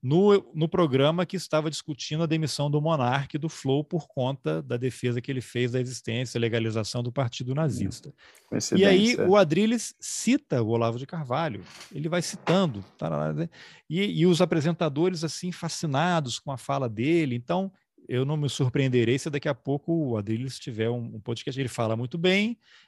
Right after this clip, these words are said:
Speaker 1: e ele admitiu lá que está semicandidato, né? Já tá em conversações, já se filiou e pode se lançar candidato a deputado federal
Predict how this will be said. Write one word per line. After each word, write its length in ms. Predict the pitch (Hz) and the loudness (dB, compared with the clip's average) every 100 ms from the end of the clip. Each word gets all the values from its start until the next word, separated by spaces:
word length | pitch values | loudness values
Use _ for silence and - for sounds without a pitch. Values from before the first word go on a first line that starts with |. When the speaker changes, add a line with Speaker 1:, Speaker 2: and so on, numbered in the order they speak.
| - | -2
Speaker 1:
e 100 | 123 | 0
ele 160 | 135 | 2
admitiu 560 | 165 156 185 185 - 190 | 2 2 0 -2 -2 0
lá 200 | 151 156 | 2 2
que 120 | - | 0
está 360 | 123 - - 139 | -8 -8 -2 -2
semicandidato, 1200 | - - - 208 202 185 175 143 120 107 92 117 | -2 -8 -4 -2 -2 -2 -4 -2 0 -2 -2 -8
né? 160 | 139 135 | -6 -4
Já 100 | 113 | -4
tá 160 | - | -4
em 60 | 117 | -6
conversações, 680 | 123 110 110 113 - 156 | -4 -4 -4 -6 -6 -6
já 80 | 139 | -4
se 160 | 127 120 | -6 -8
filiou 420 | - 131 123 135 | -8 -4 -2 0
e 60 | 151 | 0
pode 260 | - 147 | -2 -2
se 120 | - | -4
lançar 340 | 147 147 - 135 | -6 -6 -4 -6
candidato 500 | 143 131 120 123 120 | -6 -6 -2 -2 -2
a 40 | |
deputado 400 | 127 120 - 117 | -8 -6 -6 -6
federal 540 | - 127 117 110 110 | -6 -6 -4 -2 -4